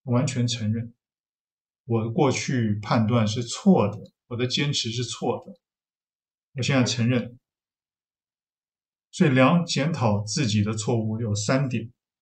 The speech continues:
他总结：第一个，自己去，原来并不真的懂阶级问题；第二个，自己自以为超脱于阶级之外，其实不由自主的，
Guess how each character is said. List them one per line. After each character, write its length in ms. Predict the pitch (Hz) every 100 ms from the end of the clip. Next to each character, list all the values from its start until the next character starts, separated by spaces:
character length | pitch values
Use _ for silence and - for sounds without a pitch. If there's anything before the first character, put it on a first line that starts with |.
| _ _ _
他 80 | 127
总 200 | 120 104
结： 220 | 107 101 110
第 180 | 139 139
一 20 |
个， 280 | 127 113 -
自 140 | 135
己 320 | 110 110 110 - _
去， 400 | - - - 123 127
原 140 | 123
来 440 | 127 117 127 180 - _ _ _
并 200 | 180 139
不 100 | 139
真 180 | - 165
的 140 | 151
懂 220 | 113 107
阶 180 | 104 123
级 140 | 113 110
问 180 | 113
题； 300 | 104 - - - _ _ _ _ _ _ -
第 80 | -
二 180 | 127 107
个， 180 | 107 110 _ _ _ _ _ _ _ _
自 260 | - 226
己 320 | - 120 104
自 320 | 104 - 233 165
以 120 | 113
为 280 | 110 120 123
超 320 | - 170 175
脱 200 | 170 160
于 180 | 127 127
阶 220 | 151 143
级 120 | 120
之 200 | 107 123
外， 220 | 123 120
其 320 | - - 147 160
实 420 | - 127 127 - _ _ -
不 80 |
由 220 | 196 - 170
自 220 | - 180
主 260 | - 104
的， 260 | - 87 -